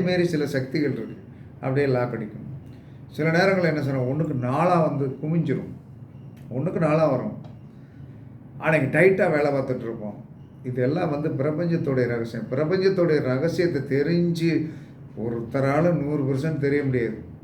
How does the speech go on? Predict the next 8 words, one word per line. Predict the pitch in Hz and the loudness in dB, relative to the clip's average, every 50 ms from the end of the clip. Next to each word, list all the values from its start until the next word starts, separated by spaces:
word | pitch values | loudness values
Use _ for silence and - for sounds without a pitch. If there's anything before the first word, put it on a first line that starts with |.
| - - - - - | -18 -18 -16 -12 -10
தொண்ணூறு | 123 113 117 120 117 110 101 110 | -8 -8 -6 -6 -6 -6 -6 -8
பர்சன்ட், | 110 113 139 147 147 151 156 151 | -8 -6 -4 -4 -4 -2 -2 -2
ஐம்பது | 139 131 131 131 127 123 | 0 0 2 2 2 0
பர்சன்ட், | 123 123 - 131 123 127 127 123 | -2 -4 -4 -4 -2 0 0 0
அறுபது | 120 117 113 107 107 | 0 -2 -2 -4 -4
பர்சன்ட், | 107 107 - - 113 107 107 113 120 131 - - - - - - - | -6 -8 -8 -8 -8 -6 -6 -6 -8 -10 -10 -14 -16 -16 -16 -12 -6
கூடுனா | - 143 151 151 165 165 170 160 - 143 | -2 0 2 2 4 4 2 2 2 2
தொண்ணூறு | 139 143 147 151 135 | 0 0 0 0 0